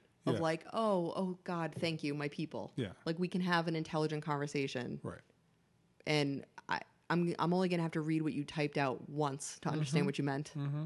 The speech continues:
Speaker 1: and it's
Speaker 2: Mm-hmm.
Speaker 1: delightful.
Speaker 2: Yeah, and then, so the name of this group is Bariatric Unicorns.
Speaker 1: Yep.
Speaker 2: I wanna plug 'em 'cause it,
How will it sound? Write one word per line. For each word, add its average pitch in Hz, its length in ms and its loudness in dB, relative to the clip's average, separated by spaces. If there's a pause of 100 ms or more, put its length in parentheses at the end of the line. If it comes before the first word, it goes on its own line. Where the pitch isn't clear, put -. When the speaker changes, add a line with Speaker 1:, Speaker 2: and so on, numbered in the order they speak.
Speaker 1:
and 151 120 2
it's 143 100 -2
Speaker 2:
Mm-hmm. 139 80 -4
Speaker 1:
delightful. - 500 -4 (540)
Speaker 2:
Yeah, 170 200 2
and 151 160 4
then, 147 340 2 (1120)
so 170 260 2
the 165 140 8
name 202 240 10
of 233 60 8
this 185 100 4
group 135 180 4
is 127 100 8
Bariatric 131 580 4
Unicorns. 117 680 -2 (480)
Speaker 1:
Yep. 147 120 0
Speaker 2:
I 131 40 2
wanna 123 280 0
plug 127 200 2
'em 123 160 0
'cause 123 260 -4
it, 127 100 -8